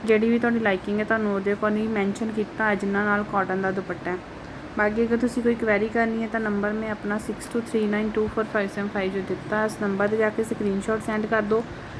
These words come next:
ਜਿਸ ਵੀ ਸੂਟ ਦੇ ਬਾਰੇ ਵਿੱਚ ਤੁਸੀਂ ਜੋ ਵੀ ਜਾਣਨਾ ਚਾਹੁੰਦੇ ਹੋ, ਚਾਹੇ ਉਹ ਅੱਜ ਦੀ ਵੀਡੀਓ ਵਿੱਚੋਂ ਜਾਂ ਫਿਰ ਹੋਰ ਜੋ ਵੀ ਮੈਂ ਅਪਡੇਟਸ ਕਰਦੀ ਹਾਂ ਉਹ ਵਾਲੇ ਸੂਟਾਂ ਦੇ ਵਿੱਚੋਂ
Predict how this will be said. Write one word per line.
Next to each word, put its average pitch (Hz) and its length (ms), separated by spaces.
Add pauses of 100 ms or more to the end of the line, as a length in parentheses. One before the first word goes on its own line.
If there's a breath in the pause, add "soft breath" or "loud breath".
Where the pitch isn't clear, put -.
(180 loud breath)
ਜਿਸ 226 240
ਵੀ 247 100
ਸੂਟ 240 200
ਦੇ 208 80
ਬਾਰੇ 208 240
ਵਿੱਚ 214 140
ਤੁਸੀਂ 226 220
ਜੋ 202 180
ਵੀ 196 140
ਜਾਣਨਾ 214 340
ਚਾਹੁੰਦੇ 208 320
ਹੋ, 220 80
ਚਾਹੇ 208 340
ਉਹ 202 100
ਅੱਜ 180 200
ਦੀ 202 80
ਵੀਡੀਓ 202 300
ਵਿੱਚੋਂ 214 260
ਜਾਂ 196 240
ਫਿਰ 214 160
ਹੋਰ 214 220
ਜੋ 190 200
ਵੀ 202 80
ਮੈਂ 208 160
ਅਪਡੇਟਸ 202 380
ਕਰਦੀ 190 340
ਹਾਂ 190 60
ਉਹ 190 80
ਵਾਲੇ 208 160
ਸੂਟਾਂ 214 320
ਦੇ 208 80
ਵਿੱਚੋਂ 220 340